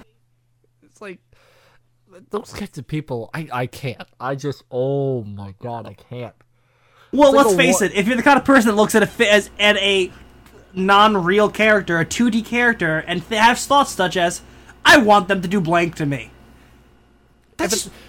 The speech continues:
Speaker 2: this, this gets into the whole waifu thing that I'll be getting into in a little bit.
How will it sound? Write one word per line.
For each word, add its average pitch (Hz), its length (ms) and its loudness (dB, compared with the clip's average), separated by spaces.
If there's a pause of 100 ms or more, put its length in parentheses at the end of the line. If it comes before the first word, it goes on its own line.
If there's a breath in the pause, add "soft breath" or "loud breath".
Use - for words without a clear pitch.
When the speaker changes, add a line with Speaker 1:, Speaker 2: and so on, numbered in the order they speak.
(360 soft breath)
Speaker 2:
this, 269 140 4
this 320 260 4
gets 349 180 2
into 285 160 4
the 254 80 2
whole 240 180 6
waifu 202 400 2
thing 190 280 -2
that 165 240 -4 (560)
I'll 214 160 4
be 190 80 2
getting 160 260 -2
into 147 220 -6
in 139 60 -6
a 139 40 -8
little 127 180 -12
bit. 117 180 -18